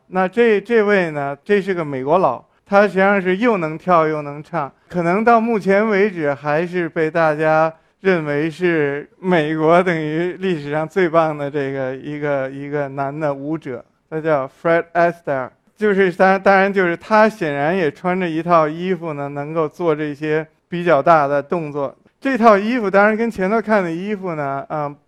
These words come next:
不太一样，大家可能也看出来一，一点儿。这套衣服呢，实际上是叫正装，就是有时候也叫礼服哈。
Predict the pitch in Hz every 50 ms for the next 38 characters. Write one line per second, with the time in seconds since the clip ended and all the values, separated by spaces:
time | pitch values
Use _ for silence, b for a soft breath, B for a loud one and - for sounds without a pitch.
0 | _ _ _ - 190 190 202 196 185 160 156 160 185 190 170 151 147 156 151 147
1 | 156 165 170 165 160 160 165 156 151 - 180 180 170 160 151 156 151 147 151 147
2 | - _ _ - 170 160 151 135 135 123 120 - b b b b b b b b
3 | b _ - 233 226 233 220 202 190 202 214 226 226 208 208 196 175 165 156 151
4 | 147 156 - - _ _ _ _ _ _ _ _ _ - 185 185 190 208 214 202
5 | 202 208 196 208 190 175 175 - - 254 233 190 147 139 131 147 147 143 147 -
6 | _ _ _ - 196 185 170 175 170 160 147 143 143 151 180 196 196 165 151 156
7 | 180 175 165 160 156 143 131 127 - - 139 139 147 156 170 165 160 147 143 143